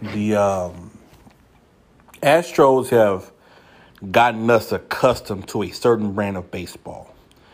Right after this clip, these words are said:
And I think to some extent that we, uh, lose sight of the fact that that's not normal how they played.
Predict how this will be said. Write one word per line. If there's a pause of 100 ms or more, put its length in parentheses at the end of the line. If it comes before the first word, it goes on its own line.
(480)
And
I
think
to
some
extent
that
we,
uh,
lose
sight
of
the
fact
that
that's
not
normal
how
they
played.